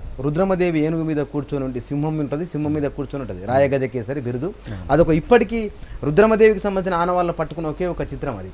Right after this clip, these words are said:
Speaker 2: అవును.
Speaker 1: రాజగజకేసరి.
Speaker 2: కరెక్ట్.
Speaker 1: అట్లనే తెలంగాణ జీవితానికి సంబంధించిన ఒక ప్రముఖమైన
Speaker 2: మ్.
Speaker 1: ఒక కళాఖండం ఏదన్నా?
Speaker 2: అయ్యో, ఎందుకు లేదు? ఇప్పుడు తెలంగాణ women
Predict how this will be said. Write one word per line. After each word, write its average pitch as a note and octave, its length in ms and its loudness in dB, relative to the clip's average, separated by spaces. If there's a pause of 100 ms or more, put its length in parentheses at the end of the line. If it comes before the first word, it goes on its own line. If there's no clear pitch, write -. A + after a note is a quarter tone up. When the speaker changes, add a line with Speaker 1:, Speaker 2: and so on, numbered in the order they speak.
Speaker 2:
అవును. G2+ 280 -2
Speaker 1:
రాజగజకేసరి. C#3 840 2
Speaker 2:
కరెక్ట్. - 540 -6
Speaker 1:
అట్లనే A#3+ 320 6
తెలంగాణ A3+ 520 4
జీవితానికి F#3 500 -2
సంబంధించిన D3 520 -4
ఒక B2 240 -6
ప్రముఖమైన E3 540 2 (160)
Speaker 2:
మ్. G2+ 140 -6
Speaker 1:
ఒక A#2 100 -6
కళాఖండం A#2 560 -2 (100)
ఏదన్నా? G#2 300 -6 (760)
Speaker 2:
అయ్యో, C3+ 300 -2
ఎందుకు C#3+ 240 -4
లేదు? C3 140 0
ఇప్పుడు A#2 360 -2 (760)
తెలంగాణ D3+ 720 -2 (220)
women D3 380 2